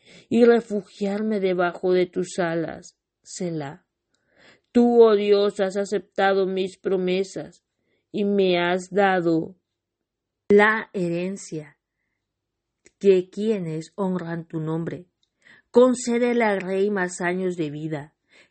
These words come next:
que sus años duren por generaciones, que reine para siempre tu presencia, y que tu gran amor y tu verdad lo protejan.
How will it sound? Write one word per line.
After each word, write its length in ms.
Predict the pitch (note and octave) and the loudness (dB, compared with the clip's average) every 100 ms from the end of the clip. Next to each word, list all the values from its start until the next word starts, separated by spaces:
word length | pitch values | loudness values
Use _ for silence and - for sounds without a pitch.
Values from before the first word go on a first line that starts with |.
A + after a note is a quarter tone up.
| - | 0
que 100 | G#3 | 0
sus 320 | - G3+ - | 2 -2 2
años 360 | G3+ G#3+ G3+ E3 | 2 2 0 0
duren 360 | G3+ G#3 G3+ | 0 2 2
por 240 | F#3 F3+ F3 | 0 -4 -4
generaciones, 1120 | F#3 E3+ D#3+ C#3+ - - D#3 D3+ D3+ - _ _ _ - _ - | -8 -6 -6 -8 -12 -6 -6 -6 -12 -18 _ _ _ -20 _ 4
que 160 | A#3 | 4
reine 380 | A3 A3+ B3+ B3+ | 6 0 0 -2
para 260 | B3 A3+ G3+ | -2 -2 -2
siempre 460 | - G#3 G#3+ G#3 | -4 -6 -4 -4
tu 180 | F#3 F3+ | -6 -8
presencia, 800 | F3 E3 - E3 E3 - C#3+ E3 _ _ _ _ _ _ _ | -6 -6 -6 -8 -8 -10 -12 -14 _ _ _ _ _ _ _
y 220 | G#3+ G#3+ - | 0 0 2
que 180 | A3 G3 | 4 4
tu 260 | F#3 G#3+ G#3 | 2 -2 0
gran 300 | A#3 C#4 D4 | 2 2 2
amor 480 | D4+ D#4 D#4+ C4+ | 0 -2 -2 0
y 100 | G3 | 0
tu 200 | F#3+ C4+ | -2 -4
verdad 500 | C4 B3+ A#3 B3 C4 A#3 | 0 0 0 0 2 2
lo 180 | G3 F3+ | 2 0
protejan. 840 | F3+ F3+ E3 D#3+ - D3+ D#3 | -2 -2 -2 -4 -4 -10 -12